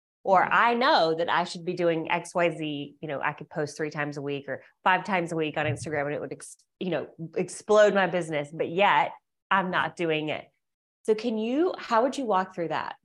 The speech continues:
Speaker 2: So that's not normally a time issue.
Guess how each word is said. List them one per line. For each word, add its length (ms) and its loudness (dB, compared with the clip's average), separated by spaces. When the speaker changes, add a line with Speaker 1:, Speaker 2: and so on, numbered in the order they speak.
Speaker 2:
So 160 -10
that's 260 0
not 220 2
normally 380 2
a 80 -4
time 580 -8
issue. 640 -8